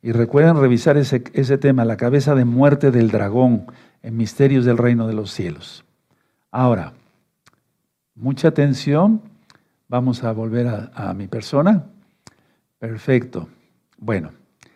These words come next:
entonces ya vimos que la mujer está vestida de sol, significa que en el momento en que el sol está en esta constelación,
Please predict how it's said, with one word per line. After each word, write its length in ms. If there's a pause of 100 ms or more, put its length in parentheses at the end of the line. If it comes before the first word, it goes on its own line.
(280)
entonces 460
ya 160
vimos 440
que 240
la 380 (220)
mujer 560
está 240
vestida 460
de 140
sol, 440 (400)
significa 840 (520)
que 460
en 80
el 100
momento 640
en 200
que 120
el 140
sol 460
está 420
en 120
esta 280
constelación, 1080